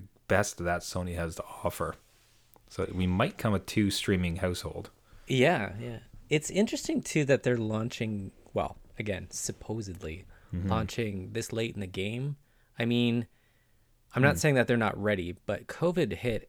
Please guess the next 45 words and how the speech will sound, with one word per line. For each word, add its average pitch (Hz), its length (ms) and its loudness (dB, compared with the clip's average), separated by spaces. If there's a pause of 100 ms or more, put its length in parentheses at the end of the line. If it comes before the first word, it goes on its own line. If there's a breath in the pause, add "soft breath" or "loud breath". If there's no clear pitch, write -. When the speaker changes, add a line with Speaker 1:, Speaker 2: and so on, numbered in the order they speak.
(100)
Speaker 2:
and 98 480 -2
these 156 200 -4
streaming 113 400 -4
services, 90 540 -6
that 101 240 -2
was 92 140 -2
prime 101 440 -6
time 80 380 -10 (320 soft breath)
for - 140 0
Speaker 1:
Yeah. 87 80 -2
Speaker 2:
people 85 160 -2
to 90 80 -8
pick - 280 -8
up 90 140 -10
those 92 220 -8
accounts. 87 400 -10
So 104 160 -4
I 98 100 -2
guess 113 200 2
they 135 100 4
weren't 113 240 0
ready 95 240 2
now, 92 240 -2
and 92 120 -4
maybe 101 240 2
they're 98 160 0
trying 92 420 -2
to 85 420 -8 (960)
push - 320 -4
it 110 80 2
out, 101 200 2
or, 147 200 -2 (280)
you 104 80 -6
know, 98 300 -6
it's - 180 -6
Sony, 110 320 0
they 101 240 0 (160)
act 104 200 0
on 107 80 0
their 101 140 -2
own 110 120 -4
time, 104 340 -2
I 104 80 -2
don't 104 180 -4
know. 98 260 -6